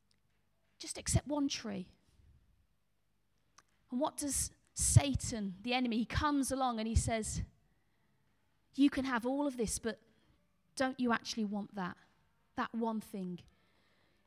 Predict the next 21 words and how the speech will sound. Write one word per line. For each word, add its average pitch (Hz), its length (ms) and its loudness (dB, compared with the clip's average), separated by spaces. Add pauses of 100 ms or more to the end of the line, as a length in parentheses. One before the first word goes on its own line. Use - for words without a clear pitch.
(120)
You 285 120 4
can 320 120 4
have 294 160 8
all 320 160 4
of 285 80 4
this, 247 140 8
but - 260 4
you 294 100 6
know 302 180 4
what? 311 320 4 (100)
This 208 460 2
is 208 160 -2
even 208 320 -2
better." 196 440 -8 (600)
And 233 100 -4
he 233 80 -2
begins 285 300 0
to 254 100 -2
sow 330 600 2
those 330 240 0
seeds 233 720 0